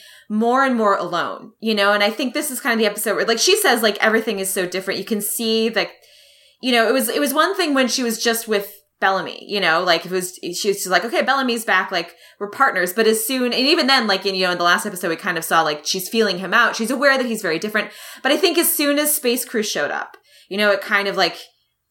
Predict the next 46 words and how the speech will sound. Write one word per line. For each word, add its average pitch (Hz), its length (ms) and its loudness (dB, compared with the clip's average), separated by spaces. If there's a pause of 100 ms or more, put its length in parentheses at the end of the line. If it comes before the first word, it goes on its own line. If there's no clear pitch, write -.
(200)
and, 233 140 0
and 247 160 0
the 311 40 0
shorthand 285 480 0
for 254 120 -6
that, 196 160 2
of 190 80 -8
course, 190 240 -4
is 180 100 -6
her 196 180 -2
seeing 170 580 -4
Bellamy 170 380 2
with 165 120 -2
Echo. 180 280 0
But 165 160 2
I 175 100 2
think, 196 280 -2 (340)
um, 180 640 0 (1400)
uh, 165 560 2
but 208 140 0
I 226 80 2
think, 247 260 -2
like, 226 140 0
that 233 120 2
is 220 100 0
also 240 200 0
kind 233 180 -2
of 202 60 0
a 214 60 -2
sense 208 320 -4
of, - 100 -12
like, 170 300 -2 (520)
her 233 220 0
realizing, 185 760 2
like, 156 140 -8
"These 202 180 -4
people, 254 220 0
I've 190 100 4
been 202 120 0
waiting 254 260 2
for 262 140 -2
my 202 100 2
friends 208 300 -2
to 220 80 -10
come 208 160 -6
back, 165 380 2